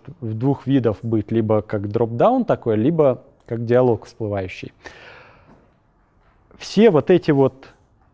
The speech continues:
контейнеры, да, они все отображают какие-то данные внутри себя, которые представлены в виде отдельных view,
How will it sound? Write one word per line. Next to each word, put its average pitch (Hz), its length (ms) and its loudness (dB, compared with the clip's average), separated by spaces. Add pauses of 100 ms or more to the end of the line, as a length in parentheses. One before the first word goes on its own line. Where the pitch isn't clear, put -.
(260)
контейнеры, 135 800 0 (100)
да, 147 380 -2 (300)
они 123 280 2
все 214 300 0
отображают 120 640 0
какие-то 123 720 0 (1080)
данные 135 400 2
внутри 120 360 -2
себя, 160 400 2
которые 151 600 0 (160)
представлены 139 640 -2
в 107 60 -6
виде 135 240 0
отдельных 123 520 0
view, 110 300 -2